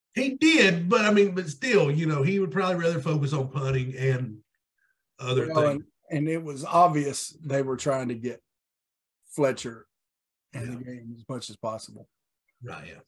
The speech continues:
Speaker 2: And, and some of that was Reed did do real well at first when he, when they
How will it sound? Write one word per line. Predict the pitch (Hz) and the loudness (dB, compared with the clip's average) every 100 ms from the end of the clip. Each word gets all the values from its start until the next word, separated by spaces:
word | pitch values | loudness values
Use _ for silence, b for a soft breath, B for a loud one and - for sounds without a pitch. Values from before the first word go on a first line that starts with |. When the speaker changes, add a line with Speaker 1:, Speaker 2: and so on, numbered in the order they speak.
| - 151 | -4 0
Speaker 2:
And, | 151 170 | 0 2
and | 190 202 | 2 2
some | 247 269 | 0 2
of | 220 | 4
that | 185 190 | 4 4
was | 151 147 147 - - _ _ _ _ _ _ _ _ | 4 4 2 -6 -20 _ _ _ _ _ _ _ _
Reed | 151 180 214 160 | 0 2 2 0
did | 180 156 | 0 0
do | 156 151 | -2 -4
real | 143 156 | -2 -4
well | 147 135 131 135 | -2 -2 -2 -6
at | 131 | -6
first | - 123 117 - | -6 -6 -6 -10
when | 139 120 | -8 -6
he, | 123 | -6
when | 139 135 | -6 -4
they | 123 117 | -4 -6